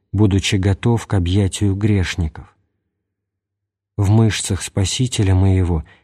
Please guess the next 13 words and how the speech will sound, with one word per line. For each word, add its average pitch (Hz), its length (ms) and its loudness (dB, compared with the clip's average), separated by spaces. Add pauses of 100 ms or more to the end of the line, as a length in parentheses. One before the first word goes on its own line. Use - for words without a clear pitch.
(200)
и 107 120 2
жить 104 300 0
хочу, 87 480 -4 (240)
и 107 80 0
умереть 107 540 4
желаю. 80 520 -2 (1080)
Там 110 220 2
с - 160 -2
весельем 107 680 2
воспою: 104 720 0 (880)
«Превознесу 110 800 2
Тебя, 92 340 -2
Господи, 90 640 -2